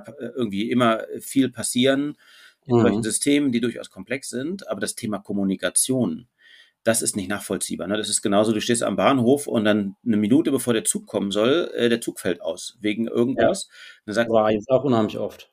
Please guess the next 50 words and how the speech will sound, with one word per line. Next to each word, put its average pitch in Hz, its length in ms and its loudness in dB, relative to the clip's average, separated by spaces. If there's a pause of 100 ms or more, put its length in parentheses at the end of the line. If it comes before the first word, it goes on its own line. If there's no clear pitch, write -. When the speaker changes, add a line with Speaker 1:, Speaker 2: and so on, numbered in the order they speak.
Speaker 1:
Ja, 160 380 0
aber 113 160 -2
dann 110 260 -4
kannst 117 200 -4
du - 20 0
ja 110 60 -4
sagen, 110 180 -2
gut, 123 160 0
dass 101 140 -6
der 107 180 2
Zug 139 200 -4
jetzt 127 180 0
ausfällt 127 420 0
und 117 80 -2
irgendwo 120 300 -2
festhängt, 180 580 -2
das 117 140 -6
ist - 120 -6
jetzt 117 160 -4
ja 110 80 -2
nicht, 120 120 2
Speaker 2:
Ja. 123 40 4
Speaker 1:
das 120 120 -2
ist 147 100 4
nicht 175 160 -2
seit 170 140 0
einer 147 80 -2
Minute 143 280 0
bekannt. 127 380 -2 (1080)
Speaker 2:
Ja, 120 120 6
und 123 200 2
noch 127 180 2
schlimmer, 165 640 0
ähm, 110 680 -2 (200)
das 107 200 4
habe 107 180 0
ich 107 60 6
auch 110 80 8
noch 123 80 4
nie 127 140 4
erlebt, 120 380 2
gerade 104 500 2
vorgestern 110 440 0
hat 110 120 -2
mir 110 80 -2
ein 101 100 -4
Bekannter 107 340 0
erzählt, 107 360 2
er 104 100 2
sagte, 101 560 0